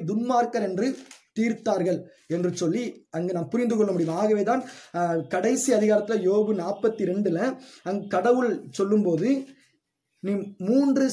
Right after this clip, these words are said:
சிநேகிதரோடு" அப்படின்னு சொல்லுவாரு. கர்த்தர் இந்த வார்த்தைகளை யோபோட பேசின பின், கர்த்தன் தே-, கர்த்தர் தேமானியனான எலிப்பாசை நோக்கி,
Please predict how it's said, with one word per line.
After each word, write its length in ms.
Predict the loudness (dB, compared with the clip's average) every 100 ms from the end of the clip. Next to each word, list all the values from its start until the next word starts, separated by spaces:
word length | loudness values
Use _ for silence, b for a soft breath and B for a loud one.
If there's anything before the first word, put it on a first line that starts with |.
| 0
சிநேகிதரோடு" 600 | 0 2 2 2 4 6
அப்படின்னு 360 | 4 2 -2 0
சொல்லுவாரு. 280 | 0 0 -2 -8 _
கர்த்தர் 440 | -6 -6 -2 0
இந்த 180 | 2 0
வார்த்தைகளை 600 | 0 -2 -2 -2 0 2
யோபோட 300 | 2 2 0
பேசின 360 | -2 -4 -4 -4
பின், 240 | -2 -2 -4 B B
கர்த்தன் 400 | -6 -2 -2 0
தே-, 380 | 0 0 -2 -6
கர்த்தர் 540 | -8 -6 0 0 0 0
தேமானியனான 720 | 2 4 4 4 2 2 2
எலிப்பாசை 540 | 0 0 2 2 0
நோக்கி, 440 | -2 -2 -4 -4